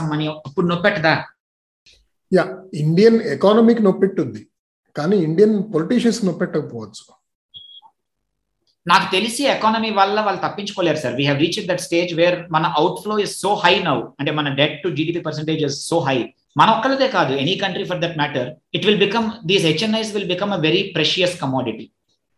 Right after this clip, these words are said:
Speaker 1: వీళ్ళని మనం గాని, హెచ్ఎన్ఐస్ అనే కాదు, కాంట్రిబ్యూటింగ్ పీపుల్, ఇప్పుడు వీళ్ళు, ఆ మైనారిటీ ఏదైతే ఉందో, ఇండియాలో నిజమైన మైనారిటీ ఎప్పటి నుంచో చెప్తున్నది is the taxpayer.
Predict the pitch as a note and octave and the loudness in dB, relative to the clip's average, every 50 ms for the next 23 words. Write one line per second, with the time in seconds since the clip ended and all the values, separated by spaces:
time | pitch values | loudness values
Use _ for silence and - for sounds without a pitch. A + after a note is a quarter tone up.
0 | _ _ _ _ _ _ _ - C3+ C#3 D#3 D#3 E3 E3 E3 D#3+ D#3 D#3 D#3+ D#3 | _ _ _ _ _ _ _ -4 2 4 6 6 6 6 6 4 4 4 2 2
1 | D#3 D#3 - - F3 E3 - B3+ B3+ C4+ C4 - A#3 A3 G3+ - F3 D3 C3+ A#2 | 0 0 -2 -2 -4 0 0 0 2 2 0 0 0 -2 -2 0 0 -2 -2 -2
2 | - - D3+ D3+ D3+ D#3+ D#3+ D#3+ D#3 D3+ D3 D3 C3 C#3 C3+ C3+ C3 B2 A#2+ A2+ | -2 -2 -2 -2 0 -2 -2 -2 -2 -2 -2 -6 -6 -6 -6 -6 -6 -6 -6 -6
3 | A#2+ A#2+ A#2 A#2 B2 B2 A#2+ A#2+ A#2 B2 - - - B2 B2 B2 B2+ C3 C#3 C#3 | -4 -4 -2 0 0 0 0 0 -2 -4 -4 -4 -4 -2 -2 0 2 2 4 4
4 | C#3 C#3 C#3+ D3+ C#3 C3 C3+ C3+ C3 - C3+ B2+ A#2+ A#2 A2+ B2 C3+ C3 C3 C3 | 2 2 0 0 0 0 0 -2 -2 -2 -2 -2 -2 -2 -6 -6 -6 -6 -4 -2
5 | C3+ D#3+ E3 F3 F3+ D#3+ D3+ C#3+ D#3 E3+ F3 F3 E3+ E3 E3 E3 E3 E3 E3 E3 | 0 2 2 2 2 0 0 -2 0 -2 -2 -2 -2 -2 -2 0 0 -2 -2 -2
6 | F#3 F3 - - E3 E3 E3+ - F3 E3+ - - - - D#3+ D#3+ F#3+ G#3+ F3+ - | -4 -6 -4 -6 -8 -8 -8 -8 -8 -6 -6 -8 -8 -6 -6 -4 -2 -2 -2 -2
7 | F3 D#3 D3 C3+ C3+ - - A#2 A2 G#2+ | -4 -4 -4 -4 -4 -6 -8 -10 -12 -12